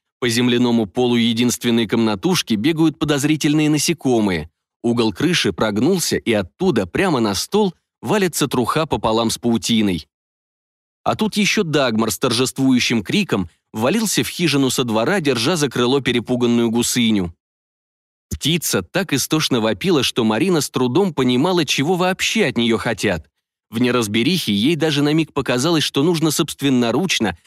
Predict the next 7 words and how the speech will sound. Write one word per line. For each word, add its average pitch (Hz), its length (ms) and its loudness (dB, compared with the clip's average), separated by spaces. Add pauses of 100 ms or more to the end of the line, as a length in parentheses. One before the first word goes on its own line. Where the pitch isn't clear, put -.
(100)
ощипать 151 640 -2
птицу 113 360 -2
и 156 140 0
приготовить 135 680 0
будущему 123 480 0
супругу 120 420 0
жаркое. 107 640 0